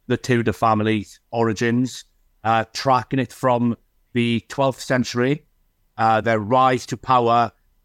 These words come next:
in North Wales, uh, and ultimately how the Tudors,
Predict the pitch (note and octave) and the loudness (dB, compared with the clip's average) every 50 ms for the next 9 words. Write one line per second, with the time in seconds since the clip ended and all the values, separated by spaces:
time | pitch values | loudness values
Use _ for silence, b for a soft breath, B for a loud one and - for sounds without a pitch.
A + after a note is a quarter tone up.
0 | _ _ - B2 A#2+ A#2+ A#2 A#2 A2+ G#2+ - - - A2+ A2+ A2 - - A2+ A#2 | _ _ -4 -2 0 0 0 0 -2 -2 -4 -4 -2 0 0 0 0 -2 0 0
1 | A#2 A#2+ B2+ B2+ C#3 - - - - _ _ _ _ _ _ _ _ _ _ - | 2 2 0 -2 -4 -8 -12 -16 -16 _ _ _ _ _ _ _ _ _ _ -4
2 | A2+ A#2 A2+ A#2 A#2 A#2 A2 - - B2+ C3 - B2 C3 B2+ - - C3 A#2+ A2+ | -2 0 0 0 0 -2 -4 -2 -2 -2 -2 0 0 0 0 0 -2 -2 -2 -2
3 | - - A2+ A#2+ A#2 G2+ - - B2+ B2+ B2+ B2 A#2+ A2 - _ _ _ _ _ | -2 -4 -2 -2 -2 -2 -2 0 0 2 2 2 0 -2 -6 _ _ _ _ _
4 | - B2 A#2+ - - - C3+ C3 B2+ A#2+ G#2 A#2 A2 A2+ A#2+ A#2 - - | -4 -4 -4 -4 -2 -2 0 0 0 0 0 2 2 2 0 -2 -8 -16